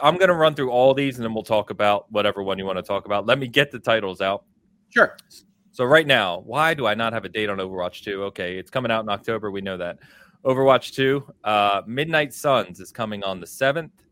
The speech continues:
Speaker 1: We get Plague Tale Requiem on the eighteenth. We get Mario and Rabbit, Rabbits, Rabbids Sparks of Hope on the twentieth. We get Persona five Royale finally on Xbox on the twenty-first.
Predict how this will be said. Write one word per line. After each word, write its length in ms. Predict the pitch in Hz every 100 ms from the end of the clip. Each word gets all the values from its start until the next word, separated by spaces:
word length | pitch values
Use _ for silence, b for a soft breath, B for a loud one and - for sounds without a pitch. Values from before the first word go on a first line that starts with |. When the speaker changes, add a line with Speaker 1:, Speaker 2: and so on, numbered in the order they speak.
| _ _ _ _ 120
Speaker 1:
We 80 |
get 180 | 113 110
Plague 320 | - 135 139 -
Tale 260 | 135 127
Requiem 500 | 117 117 - 123 117
on 120 | 110 98
the 140 | 95
eighteenth. 560 | 98 - 143 147 _ _ _ _ _
We 100 | 101
get 160 | 107 98 110
Mario 300 | 120 127 120
and 80 |
Rabbit, 400 | 117 117 117 117 _ _ _ 95
Rabbits, 560 | 92 92 80 - - _ b b b
Rabbids 600 | 107 135 143 120 110 - -
Sparks 400 | - 127 123 -
of 80 | 98
Hope 240 | 120 117
on 120 | 95 90
the 60 |
twentieth. 600 | - - 127 135 160 - _ _ _ _ -
We 100 | 104
get 200 | 110 -
Persona 420 | 104 - 127 120
five 320 | - 120 113
Royale 280 | 110 113 110
finally 380 | 110 107 107 107
on 120 | 98
Xbox 460 | 101 - 107 101 -
on 80 | 87
the 80 |
twenty-first. 800 | 85 101 85 - 147 175 - _